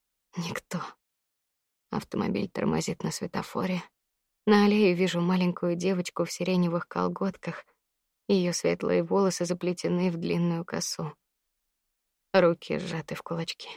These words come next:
Она стоит под высоким деревом, глядя вверх, а на ветке висит мужчина средних лет,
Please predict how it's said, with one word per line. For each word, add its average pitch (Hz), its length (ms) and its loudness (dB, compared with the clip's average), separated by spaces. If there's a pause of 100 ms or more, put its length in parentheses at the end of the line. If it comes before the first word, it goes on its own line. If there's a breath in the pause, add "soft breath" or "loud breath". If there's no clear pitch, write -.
(920)
Она 202 240 6
стоит 185 400 2
под 180 160 4
высоким 180 600 2
деревом, 175 480 4
глядя 185 320 4
вверх, 180 480 2
а 170 80 0
на 180 160 4
ветке 190 400 0
висит 180 400 -2
мужчина 180 580 0
средних 196 540 0
лет, 208 280 0